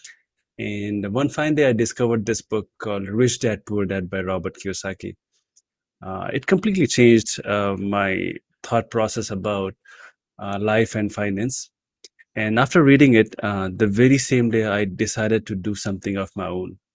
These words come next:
That, um, and the very same day, I just dropped out of the college. I was in the third st-, um, semester,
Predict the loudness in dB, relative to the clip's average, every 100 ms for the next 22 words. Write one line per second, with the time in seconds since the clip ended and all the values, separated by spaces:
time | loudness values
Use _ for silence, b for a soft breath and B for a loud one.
0 | _ -14 -14 _ _ _ B B B -6
1 | -2 -2 -2 -6 -10 -16 _ _ -4 -2
2 | -4 _ _ _ -10 -4 2 6 6 6
3 | 4 6 6 4 0 _ -10 -6 -4 -4
4 | -6 -10 -14 -8 -2 -2 -2 -6 -6 -6
5 | -8 -8 -6 -6 -6 -8 -6 -4 -4 -4
6 | -4 -2 -2 -2 -10 -4 -2 -2 -6 -8
7 | -10 _ B B B -8 -4 -2 -2 -4
8 | -6